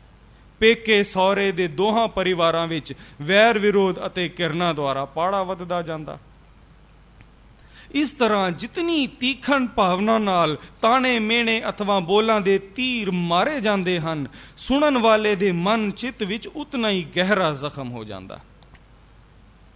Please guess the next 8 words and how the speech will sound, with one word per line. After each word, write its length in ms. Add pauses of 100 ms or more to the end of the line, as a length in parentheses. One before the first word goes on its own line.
(220)
ਜਿਸ 260
ਨੂੰ 180
ਸਾਰੀ 680
ਉਮਰ 360
ਯਾਦ 600
ਦੁਆਰਾ 420
ਕੋਟ-ਕੋਟ 800
ਕੇ 280